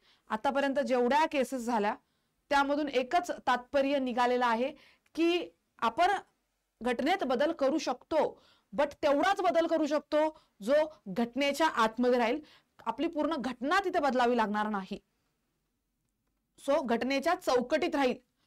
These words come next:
अशीच घटनादुरुस्ती किंवा असेच बदल आपण आपल्या घटनेमध्ये, राज्यघटनेमध्ये करू शकतो, असं नेहमी सुरुवातीपासून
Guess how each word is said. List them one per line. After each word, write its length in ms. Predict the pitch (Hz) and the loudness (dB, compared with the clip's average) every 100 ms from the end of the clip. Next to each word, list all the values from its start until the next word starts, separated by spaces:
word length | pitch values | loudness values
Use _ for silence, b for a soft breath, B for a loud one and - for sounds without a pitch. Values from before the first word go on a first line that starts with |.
| _ _ - | _ _ -4
अशीच 300 | 247 359 381 | -2 0 0
घटनादुरुस्ती 680 | 269 240 262 254 247 - 302 | -2 0 -2 -2 -4 -4 -6
किंवा 260 | 277 254 254 233 | -2 -2 -2 -4
असेच 400 | 233 349 339 262 b b - | -4 -4 -4 -10 b b -4
बदल 320 | 247 247 285 | 0 2 2
आपण 340 | 285 233 247 | 0 -2 0
आपल्या 300 | 240 214 233 240 214 | -2 -2 -2 -2 -4
घटनेमध्ये, 640 | 220 240 254 226 214 226 | -6 -2 -2 0 0 0
राज्यघटनेमध्ये 800 | 202 185 240 220 202 202 220 320 | -2 -2 -4 -4 -4 -4 -4 -2
करू 260 | 269 214 | 0 0
शकतो, 440 | 214 - - 185 B B B B - | -2 -8 -10 -12 B B B B -4
असं 520 | 220 - 320 294 247 | -2 2 2 2 0
नेहमी 500 | 247 285 349 392 - _ _ _ _ _ b b | 2 2 2 0 -2 _ _ _ _ _ b b
सुरुवातीपासून 760 | - 285 302 311 320 311 277 | -4 0 2 0 0 -2 -2